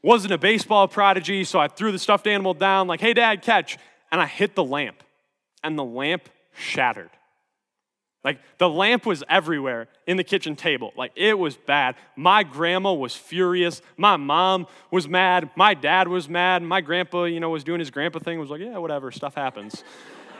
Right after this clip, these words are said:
Um, but I, like, I had to fix this problem, right? Like, I needed to fix this problem. I should have spent the rest of the weekend at the cabin, at the kitchen table, with glue, piecing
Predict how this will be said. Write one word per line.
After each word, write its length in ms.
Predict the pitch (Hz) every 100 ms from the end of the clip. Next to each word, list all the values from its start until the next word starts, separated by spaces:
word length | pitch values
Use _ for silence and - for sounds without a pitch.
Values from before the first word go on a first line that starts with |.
| - - - - - - -
Um, 400 | 214 202 180 143 _ _ 175 _ _ _ _ _ _ _ _ _ _ -
but 80 | 196
I, 180 | 226 -
like, 160 | 180 170
I 160 | 190 262
had 140 | 226
to 80 | 170
fix 240 | - 202
this 160 | - 135
problem, 440 | - 147 117 92 _ _ _ _ _ _ _
right? 180 | 135 160
Like, 140 | 131 117
I 240 | 170 233
needed 300 | 190 190 170
to 60 | 151
fix 220 | - 185
this 140 | 180
problem. 280 | - 180 139 - -
I 240 | - 185 233
should 240 | - 220
have 160 | 208 165
spent 320 | - 190 147 - -
the 100 | 180
rest 420 | 151 190 202 - - -
of 160 | 175
the 80 | 151
weekend 500 | 156 196 170 175 165 156
at 160 | 156
the 40 | 160
cabin, 640 | - 185 170 127 131 139 _ _ _
at 220 | 151 214
the 80 | -
kitchen 380 | - 170 - 127
table, 440 | - 113 117 127 - _ -
with 220 | 147 -
glue, 500 | 156 185 131 120 139 _ _ _ _ _ _ _ -
piecing 680 | 196 208 - 208 202 190